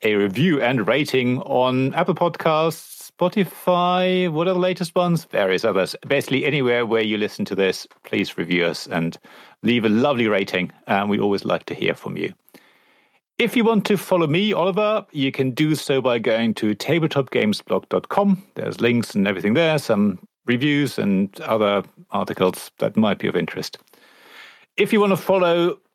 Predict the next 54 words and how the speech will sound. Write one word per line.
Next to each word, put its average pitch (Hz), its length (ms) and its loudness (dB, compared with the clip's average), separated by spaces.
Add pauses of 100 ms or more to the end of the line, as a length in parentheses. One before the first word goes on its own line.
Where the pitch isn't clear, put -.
us - 320 -2
as 127 200 0
the 123 80 -4
Brainwaves 139 540 0
team, 202 420 0 (140)
there's 127 320 0
a 117 100 2 (200)
Discord, 190 540 0 (140)
which 131 180 -2
is 117 120 -6
quite 123 240 0
busy. 165 360 2 (160)
If 120 160 -12
you 123 60 2
have 113 160 0
news 139 160 0
stories, 131 300 0
you - 60 -16
can 127 120 0
post, 139 380 -2
post 139 260 0
there. 127 340 2
If 107 140 -2
you 107 160 2
want 107 160 2
to 110 140 0 (460)
join 147 340 2
one 139 100 2
of 131 180 0
our 131 300 2
virtual 131 460 0
games 135 360 0
evenings, 135 720 0
lots 143 200 0
of 123 60 -10
things 123 220 0
happening 117 240 0
there, 113 120 2
lots 120 140 0
of - 40 -8
discussion. 101 600 0 (420)
There's 120 140 0
a 110 40 2
link 127 200 0
in 117 80 0
the 104 60 2
show 110 220 0
notes 101 320 -2
if 110 120 -8
you 110 80 0
want 98 120 2
to 95 40 2
join 98 240 0
that. 151 300 -2